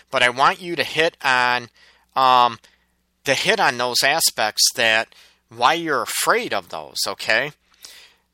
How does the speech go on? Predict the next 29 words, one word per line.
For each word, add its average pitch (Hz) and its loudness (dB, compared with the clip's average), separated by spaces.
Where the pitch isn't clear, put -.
To - -12
be 143 -2
able 180 0
to 180 -2
stand 175 0
your 175 -12
ground, 113 -2
like 123 -8
I 151 -4
mentioned 143 -8
before, 135 -4
about 127 -4
standing 151 -2
on 147 -2
your 139 -4
own 139 -4
two 131 -4
feet 160 -6
and 139 0
looking 240 -4
at, 113 2
you 143 -14
know, 139 -4
what 135 -8
the 247 -2
heck 156 -4
is 135 -6
going 127 -6
on 147 -4